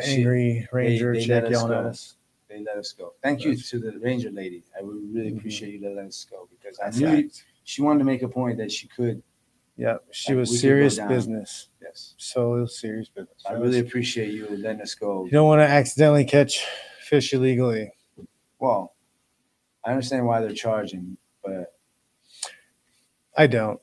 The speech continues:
Speaker 1: the way she was
Speaker 2: I think it's
Speaker 1: angry,
Speaker 2: garbage.
Speaker 1: I think
Speaker 2: We, we had this
Speaker 1: that
Speaker 2: conversation. Let's see what the people at home think of this. So it's a, it's a park reservoir thing. You have
Speaker 1: So
Speaker 2: to
Speaker 1: let
Speaker 2: pay
Speaker 1: me say
Speaker 2: six
Speaker 1: why I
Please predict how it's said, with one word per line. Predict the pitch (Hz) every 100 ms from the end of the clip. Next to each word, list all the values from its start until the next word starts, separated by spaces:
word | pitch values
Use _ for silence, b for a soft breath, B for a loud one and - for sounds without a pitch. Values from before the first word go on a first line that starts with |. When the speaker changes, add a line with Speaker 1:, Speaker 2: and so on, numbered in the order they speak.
| -
Speaker 1:
the | - 113
way | 123 120
she | 120 131
was | 120 107 117
Speaker 2:
I | 117 170
think | 185 165
it's | 98
Speaker 1:
angry, |
Speaker 2:
garbage. | 139 131 110 101 - _ 117
Speaker 1:
I |
think | 120 -
Speaker 2:
We, | 165
we | 185
had | 165
this | 143
Speaker 1:
that | 117
Speaker 2:
conversation. | 151 139 117 131 110
Let's | 147 -
see |
what | 151
the | -
people | 139 123 113 110
at | 123
home | 107 120 107
think | 110 107
of |
this. | 101 - - _ _ _
So | - 160 156 151 139
it's | - 151 160
a, | 151 139 135
it's | 139
a | 127
park | - 156 156 - - _ -
reservoir | 139 120 123 135
thing. | 127 139 135
You | 131
have | 131
Speaker 1:
So |
Speaker 2:
to | 131
Speaker 1:
let |
Speaker 2:
pay | 139
Speaker 1:
me |
say | 117 175
Speaker 2:
six | 143
Speaker 1:
why |
I | 151